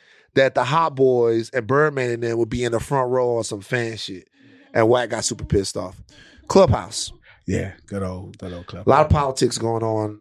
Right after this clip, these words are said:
Speaker 1: Like, you can learn, it seems like you can learn almost everything about L A politics.
Speaker 2: You pretty much won't learn anything, but I feel you'll get, like, some bare, like, outlines of it, but you ain't gonna really learn.
Speaker 1: What do you think about the situation on Clubhouse and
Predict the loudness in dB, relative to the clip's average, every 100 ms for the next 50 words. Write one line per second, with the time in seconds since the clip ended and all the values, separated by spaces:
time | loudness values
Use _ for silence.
0 | _ 0 0 0 0 0 0 -2 -2 -2
1 | 2 2 2 0 -2 -2 -2 0 -2 -2
2 | -2 -2 -2 -2 0 0 0 0 2 0
3 | 0 -2 -4 -4 -6 -8 -10 _ -4 -4
4 | 2 2 2 -2 -4 -8 -8 -8 -8 -10
5 | -10 -12 -6 -4 -6 -8 -4 4 4 6
6 | 4 2 -2 -6 -4 -2 0 0 -2 -4
7 | -10 -4 -2 2 2 2 -2 0 0 -2
8 | -4 -8 _ -10 -4 -4 -4 -8 -12 -12
9 | -12 -12 -4 4 8 8 6 0 0 -4
10 | -4 -6 -2 0 0 -4 _ _ _ _
11 | _ _ _ _ _ _ -8 0 0 2
12 | -2 -2 -2 -8 -10 -12 -10 -10 -10 -8
13 | -10 -10 -12 -14 _ _ _ _ _ _
14 | _ -4 -2 -4 -10 -18 -20